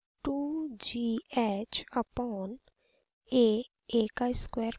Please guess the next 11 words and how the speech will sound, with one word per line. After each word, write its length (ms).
माइनस 520
A, 240
B 180
का 140
स्क्वायर। 380
ठीक 120
है, 80
ये 160
आपका 440
rate 380
of 200